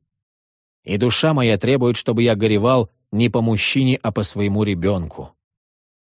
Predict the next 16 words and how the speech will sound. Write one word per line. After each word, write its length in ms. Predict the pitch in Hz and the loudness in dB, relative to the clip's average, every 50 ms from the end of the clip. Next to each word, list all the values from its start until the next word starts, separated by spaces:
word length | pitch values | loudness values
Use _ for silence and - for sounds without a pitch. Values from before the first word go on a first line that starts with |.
| _ _ | _ _
Я 140 | - 90 104 | -6 -2 0
вовсе 260 | 143 180 151 - 180 | 0 0 0 -2 -2
не 80 | 175 165 | -2 0
хочу 260 | - 165 160 - 185 | 0 0 0 0 -2
сказать, 380 | - - 160 139 135 175 185 | 0 0 0 0 0 0 -2
что 220 | - - - 113 101 | -4 -4 -4 -4 -2
дети 340 | 95 98 123 120 - - 104 | 0 0 0 0 0 -2 -2
на 120 | 98 98 | -2 0
войне, 420 | 95 98 98 101 123 139 139 - - _ _ _ _ | 0 0 0 2 2 2 0 0 -4 _ _ _ _
если 260 | 101 104 104 - 113 | -2 -2 0 0 0
им 100 | 113 107 | -2 0
приходится 540 | 95 101 107 104 - 113 104 104 95 - - | 0 -2 -4 -2 -2 0 0 0 -2 -2 -2
умирать, 460 | 104 95 98 104 117 123 123 - - _ _ _ _ _ - | -2 0 0 2 2 2 0 -2 -6 _ _ _ _ _ -4
умирают 460 | 110 113 117 113 120 117 117 110 - | 0 2 2 2 4 4 2 0 -2
хуже 360 | - - - 147 131 107 113 | -4 -2 0 0 2 2 0
мужчин. 580 | 113 123 117 - - - - 202 131 80 67 | -2 -2 -2 -2 -2 -4 -4 -4 -6 -6 -8